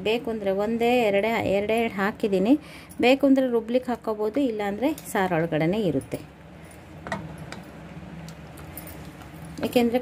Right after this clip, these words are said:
ಖಾರದ ಪುಡಿ ಕೂಡ ಹಾಕಿದ್ದೀನಿ, ಆದ್ದರಿಂದ ಇದು ಹೀಗೆ ಇದ್ದರೆ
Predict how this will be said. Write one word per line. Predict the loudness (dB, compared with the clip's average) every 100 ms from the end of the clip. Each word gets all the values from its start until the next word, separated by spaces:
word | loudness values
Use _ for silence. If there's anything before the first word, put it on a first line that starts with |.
| 2
ಖಾರದ | 2 0 0
ಪುಡಿ | 0 2 0
ಕೂಡ | 0 -2
ಹಾಕಿದ್ದೀನಿ, | -4 -2 -2 0 0 -2 -18 -18 -6 -2
ಆದ್ದರಿಂದ | -2 0 0 0 -4 -6 -12 -14 -16 -16 -18 -18 -18 -18 -8 -2 4
ಇದು | 4 6
ಹೀಗೆ | 4 6 4
ಇದ್ದರೆ | 2 -2